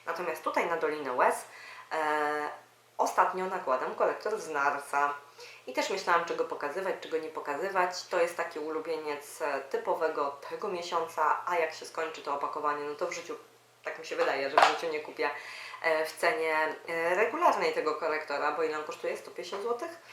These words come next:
Są jakieś chore pieniądze. Natomiast faktycznie korektor jest bardzo fajny. Ja mam go w kolorze Light dwa Vanilla i jest mocno kryjący. Jest taki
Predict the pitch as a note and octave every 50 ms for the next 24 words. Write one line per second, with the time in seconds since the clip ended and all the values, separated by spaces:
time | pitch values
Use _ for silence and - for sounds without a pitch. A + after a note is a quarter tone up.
0 | - - - - F#3 F#3 F3+ F#3 F3+ - - F3+ F3+ E3+ F3 F3+ E3 D#3 C#3 C#3
1 | C#3+ D3 D#3+ E3 E3+ E3+ G3 G3 G3 G3 - - A3 A3 - - - - F#3 F3+
2 | F3 - D#3+ E3 E3 - E3+ D#3+ D3+ D3+ - F3 F3+ F3+ F#3 F3 D#3 D3 C#3+ C#3+
3 | C#3+ D3 D3+ D#3 D#3 D#3+ - D3+ - - D#3+ D#3 D#3 D#3 D#3+ D3 D3+ F3 F#3 F3+
4 | F3+ - - - D3 D3 D3 D3+ D#3+ D#3+ D#3 C#3+ C3+ C#3 C#3 - - - - -
5 | - - _ _ _ _ _ _ _ _ _ _ - - - - - E3 D3+ D#3
6 | D3+ D3 D3 - - - - - - - - - E3 E3+ F3 E3+ E3+ F3 - -
7 | - - - - - - - - - - - - - - - C#3+ - - - -
8 | D3 C#3 C#3 C3+